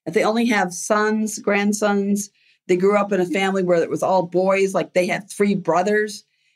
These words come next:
I find that's the one that's impossible. That, that they just never, uh,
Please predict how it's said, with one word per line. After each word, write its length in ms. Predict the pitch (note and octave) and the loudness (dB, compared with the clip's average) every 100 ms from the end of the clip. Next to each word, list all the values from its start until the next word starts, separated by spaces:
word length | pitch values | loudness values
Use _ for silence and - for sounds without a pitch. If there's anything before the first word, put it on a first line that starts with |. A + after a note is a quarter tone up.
| _ - | _ -2
I 200 | G3+ D#4 | 0 0
find 480 | E4+ C#4+ C#4+ C#4+ C4 | 0 0 2 2 2
that's 300 | B3 B3 - | 2 -2 -4
the 100 | A3 | 0
one 160 | G#3 | 2
that's 180 | G3+ F#3 | 0 -2
impossible. 720 | F#3 F3+ F#3 F#3 F3+ E3 C#3+ _ _ _ _ | -4 -2 -4 -4 -6 -6 -8 _ _ _ _
That, 240 | F#3+ - F#3+ | -4 -2 0
that 160 | D#3+ | 0
they 100 | G#3+ | 0
just 480 | F#3 G#3 B3 A#3+ - _ F#3+ | 0 2 2 0 -8 _ -6
never, 580 | G3 G#3+ B3 B3 G#3 G3+ _ _ _ _ _ _ _ _ _ _ - | -2 0 0 -2 -4 -10 _ _ _ _ _ _ _ _ _ _ -8
uh, 140 | B2+ | -8